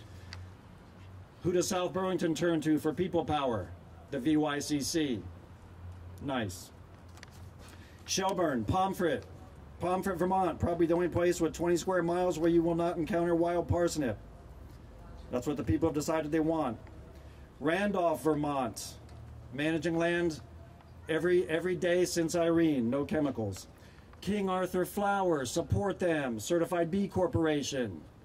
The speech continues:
Kids can roll on the grass at King Arthur Flower, no th-, no thought of pesticides, no problem.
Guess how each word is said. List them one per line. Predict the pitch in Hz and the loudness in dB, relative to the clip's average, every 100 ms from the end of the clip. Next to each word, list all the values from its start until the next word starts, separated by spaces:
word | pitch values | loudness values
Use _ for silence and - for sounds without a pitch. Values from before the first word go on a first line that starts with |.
| - - - - | -20 -20 -20 -10
Kids | - 180 | -2 -2
can | - 180 | 0 2
roll | 175 180 180 | 4 6 4
on | |
the | 175 | 2
grass | 160 190 180 175 | 0 2 2 0
at | 165 | -2
King | 175 | 0
Arthur | 170 165 | 0 0
Flower, | 160 190 170 160 160 | 0 0 2 2 2
no | 151 160 | 0 0
th-, | 160 - | -2 -4
no | 156 156 | 0 0
thought | 165 156 | 0 0
of | 160 | 0
pesticides, | 170 156 151 151 143 151 - | -2 -4 -4 -4 -2 -4 -4
no | 135 | -4
problem. | 131 143 107 92 | -2 -2 -2 -6